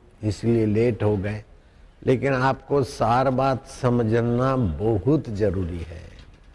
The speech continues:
और आप सार बात समझकर स्वीकार कर लो सार बात, तो आपके संसारी दुख तो भाग जाएंगे और बदले में भगवान भी मिलेंगे।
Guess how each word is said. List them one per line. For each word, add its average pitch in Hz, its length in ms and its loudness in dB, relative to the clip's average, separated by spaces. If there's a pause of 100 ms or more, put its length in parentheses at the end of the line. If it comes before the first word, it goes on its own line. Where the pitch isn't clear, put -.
(1040)
और 117 100 4
आप 123 260 2
सार 131 420 0
बात 139 320 2
समझकर 139 600 0
स्वीकार 143 760 0
कर 110 200 -2
लो 107 220 4
सार 95 400 0
बात, 82 220 -6 (1400)
तो - 60 -2
आपके 131 520 0
संसारी 135 640 2
दुख 131 300 0
तो 143 120 2
भाग 123 400 2
जाएंगे 107 480 0 (340)
और 107 120 0
बदले 117 340 2
में 117 180 2
भगवान 110 480 2
भी 110 60 2
मिलेंगे। 101 520 -2